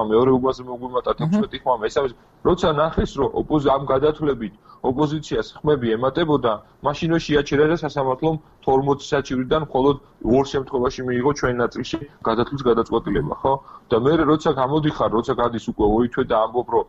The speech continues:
Speaker 1: მე ერთი პროცენტიანი სიზუსტით ვარ დარწმუნებული, რომ გადახრა არ იქნება,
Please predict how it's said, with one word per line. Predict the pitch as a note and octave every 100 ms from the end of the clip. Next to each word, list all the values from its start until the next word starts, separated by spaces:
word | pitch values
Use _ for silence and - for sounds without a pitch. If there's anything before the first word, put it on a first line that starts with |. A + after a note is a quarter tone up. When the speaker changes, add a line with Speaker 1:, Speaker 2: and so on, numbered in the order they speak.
| -
Speaker 1:
მე | - B2+
ერთი | A#2+ C3 -
პროცენტიანი | - C#3 - C#3 - C3 C3+
სიზუსტით | C#3 C3 C#3 C#3 B2
ვარ | A2 -
დარწმუნებული, | G#2+ - B2+ B2+ A#2+ G#2+
რომ | G#2
გადახრა | G2+ A#2 C3 A2+
არ | G#2
იქნება, | C#3+ - C#3+ C3